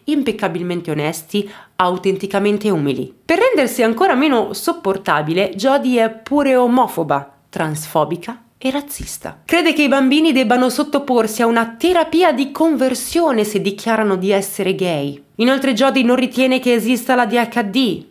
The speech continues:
che è il disturbo da deficit di attenzione e iperattività, e nemmeno il disturbo da stress post-traumatico. Non esistono.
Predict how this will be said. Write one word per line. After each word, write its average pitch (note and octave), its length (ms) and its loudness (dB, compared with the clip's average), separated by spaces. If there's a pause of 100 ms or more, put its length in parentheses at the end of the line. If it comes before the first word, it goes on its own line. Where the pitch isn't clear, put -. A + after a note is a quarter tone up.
che F3 140 -4
è - 20 2
il D#3 100 -2
disturbo F#3+ 440 -4
da F3+ 100 -4
deficit F#3+ 460 -4
di D#3 100 -4
attenzione F3 600 -4
e - 20 -2
iperattività, F3+ 840 -4
e G#3 80 -2
nemmeno B3+ 360 2
il A3+ 80 -2
disturbo A#3 480 -4
da A#3 100 -2
stress B3 520 -4
post-traumatico. G3+ 1200 -4 (460)
Non F4+ 160 0
esistono. - 560 -6